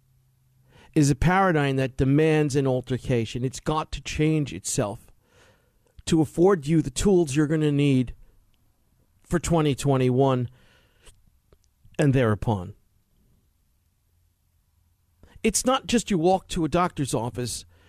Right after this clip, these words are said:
have some of these various types of holistic, I mean, everyone's gone to a chiropractor and an acupuncturist, and you've gotten your herbs, and you take your herbs for these symptoms, and you do these cleanses, and although many of you haven't,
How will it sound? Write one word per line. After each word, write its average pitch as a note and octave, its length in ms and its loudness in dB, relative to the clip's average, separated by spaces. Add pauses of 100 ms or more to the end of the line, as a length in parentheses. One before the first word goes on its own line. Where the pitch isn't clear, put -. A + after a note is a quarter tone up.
(120)
have D#3 260 -2
some D3+ 220 0
of C#3 140 2
these C#3 260 -2 (560)
various C#3+ 420 2
types D3 340 -4
of A2+ 80 -10
holistic, C3 580 -2
I G#3 40 -2
mean, F#3+ 160 4
everyone's D3 360 0
gone C3 180 0
to C#3+ 120 -4
a C3 60 -4
chiropractor A#2+ 1000 -4
and A#2+ 100 -4
an A#2+ 100 -2
acupuncturist, B2+ 1000 -4
and B2 120 -8
you've C3 180 -6
gotten - 320 -6
your C#3+ 220 0 (340)
herbs, C#3 420 2
and C#3+ 120 -4
you D3 80 -4
take D#3 260 -4
your D#3 180 -4
herbs D#3 280 0
for - 120 -6
these C#3+ 200 -4
symptoms, C3+ 580 -2 (240)
and C#3 140 0
you D3 80 2
do D3+ 160 -2
these D3 180 -6
cleanses, C#3+ 640 -2
and B2+ 140 -6 (320)
although D#3 240 2
many E3+ 340 2
of D3 140 -2
you B2+ 140 -4
haven't, E3 500 -2